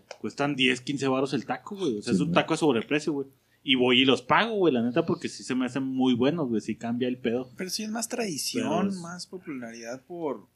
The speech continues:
Speaker 3: <clears throat> cultura juarense de que los de la Bolivia, güey. Y llega un extranjero o uno fuera del estado y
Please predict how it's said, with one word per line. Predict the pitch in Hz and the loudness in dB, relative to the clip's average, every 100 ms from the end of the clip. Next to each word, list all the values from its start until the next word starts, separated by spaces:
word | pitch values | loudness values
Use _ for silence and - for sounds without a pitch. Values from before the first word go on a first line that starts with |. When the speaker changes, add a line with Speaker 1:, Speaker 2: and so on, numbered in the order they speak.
| _ _ - | _ _ -6
Speaker 3:
<clears throat> | - - - 90 - - - - - _ _ | -4 -4 -4 -4 -6 -16 -20 -20 -20 _ _
cultura | 151 135 147 165 | -10 -6 -2 -2
juarense | - 131 131 147 156 | 0 -2 -4 -6 -6
de | 135 | -8
que | 113 | -12
los | 113 | -14
de | 113 | -12
la | 101 | -12
Bolivia, | 98 98 - 156 | -14 -18 -18 -12
güey. | 139 113 110 110 | -10 -8 -10 -10
Y | 110 | -8
llega | 113 120 | -4 -4
un | 160 | -6
extranjero | 175 131 - 147 156 156 | -8 -10 -10 -10 -8 -8
o | 135 | -8
uno | 117 120 131 147 | -8 -10 -10 -10
fuera | 143 151 156 | -8 -8 -6
del | 139 120 | -8 -8
estado | 107 147 151 | -10 -10 -10
y | 123 | -10